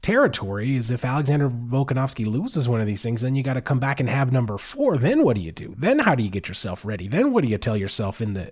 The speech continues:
in the lead up? And so, uh, you know, like I said before, it's, it's possible that we could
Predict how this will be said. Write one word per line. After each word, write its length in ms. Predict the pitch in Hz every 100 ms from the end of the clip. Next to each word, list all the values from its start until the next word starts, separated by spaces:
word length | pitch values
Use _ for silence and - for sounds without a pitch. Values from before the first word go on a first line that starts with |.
| -
in 160 | 151
the 100 | 113
lead 280 | 107 120 110
up? 260 | 95 76 - - - - - -
And 140 | 107
so, 320 | - 123 113 110
uh, 320 | 110 107 104 - _ _ - _ - -
you 80 | 127
know, 140 | 139
like 220 | 143 147
I 40 | 165
said 200 | 175 147
before, 320 | 135 190 185
it's, 180 | 120 110
it's 220 | 110 -
possible 600 | - - 139 180 151 127
that 120 | 120 110
we 140 | 117
could 400 | - 131 123